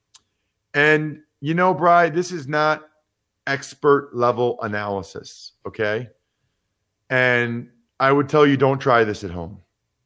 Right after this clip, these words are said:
I think the Dolphins are gonna win.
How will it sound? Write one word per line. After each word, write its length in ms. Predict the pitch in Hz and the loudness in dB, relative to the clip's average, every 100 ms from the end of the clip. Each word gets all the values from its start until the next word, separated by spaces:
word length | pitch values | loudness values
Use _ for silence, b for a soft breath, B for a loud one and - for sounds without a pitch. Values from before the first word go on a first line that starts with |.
| _ _ _ _ _ _ _ _ _ _ _ | _ _ _ _ _ _ _ _ _ _ _
I 60 | 131 | -6
think 100 | 139 | -4
the 80 | 139 | 0
Dolphins 400 | 131 123 127 120 | 2 0 -2 -6
are 20 | |
gonna 140 | 123 120 | -6 -6
win. 300 | 156 165 | -6 -10